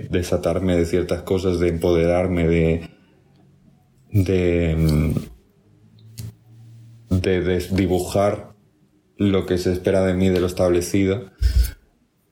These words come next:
soy, eh, es,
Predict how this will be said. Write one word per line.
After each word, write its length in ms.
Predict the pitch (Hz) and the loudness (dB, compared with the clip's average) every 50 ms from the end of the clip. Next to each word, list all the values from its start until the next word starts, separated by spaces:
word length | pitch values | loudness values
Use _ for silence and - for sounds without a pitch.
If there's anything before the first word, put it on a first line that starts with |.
| _ _ _ _ _ _ _ _ _ _ _ _ _ _ _ _ _ _ _ _ _ _ _ _ _ _ _ | _ _ _ _ _ _ _ _ _ _ _ _ _ _ _ _ _ _ _ _ _ _ _ _ _ _ _
soy, 480 | - - - - 107 98 - - - - - - - - | -8 -6 -2 -2 -2 -4 -4 -8 -16 -20 -20 -10 -4 0
eh, 320 | 101 104 104 101 - - - - | 2 2 2 2 0 -2 -4 -2
es, 1400 | - 104 98 101 101 98 - - - - - - - - - - - - - - - - - - - _ | 0 2 2 2 2 0 -2 -4 -6 -4 -4 -4 -4 -4 -4 -4 -4 -6 -6 -6 -6 -6 -8 -10 -14 _